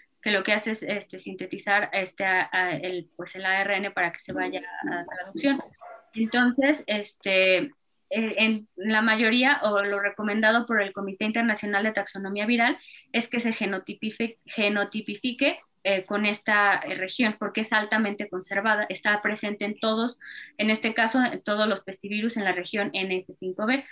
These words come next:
Por ejemplo, en el caso de coronavirus, que es la N S doce, es también la región que, eh, recomienda el I C T B y varios investigadores para genotipificar, entonces nos daría una mayor, pues, eh, confianza o seguridad,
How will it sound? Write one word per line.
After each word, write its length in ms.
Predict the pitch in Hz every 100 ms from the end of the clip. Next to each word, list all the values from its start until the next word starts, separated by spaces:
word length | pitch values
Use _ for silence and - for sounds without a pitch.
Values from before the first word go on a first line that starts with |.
| - - -
Por 160 | 202
ejemplo, 260 | 214 214 214
en 80 | 208
el 140 | 202
caso 240 | 208 214
de 120 | 220 202
coronavirus, 600 | 190 196 190 220 226 226
que 120 | 202
es 60 | 202
la 220 | 202 202
N 140 | 196
S 180 | 196 240
doce, 380 | 233 233 269 -
es 140 | 208
también 400 | - 208 208 208 -
la 300 | 190 185 185
región 480 | 185 240 226 285 - - _ -
que, 340 | 208 185 - -
eh, 80 | 180
recomienda 640 | 190 - 202 208 220 208
el 80 | 202
I 60 |
C 140 | 202 220
T 160 | 214
B 120 | 208 214
y 60 |
varios 340 | 208 196 196 202
investigadores 760 | 185 190 196 190 196 202 226 -
para 260 | 196 180 170
genotipificar, 880 | 185 180 - - - 190 247 262 208
entonces 420 | 190 202 202 220
nos 200 | 202 190
daría 340 | 185 214 208
una 220 | 208 208
mayor, 420 | 202 190 196 196 - - - - _
pues, 380 | - 196 196 - -
eh, 220 | 190 190
confianza 540 | 190 185 233 208 214
o 20 | 220
seguridad, 580 | 196 185 185 196 214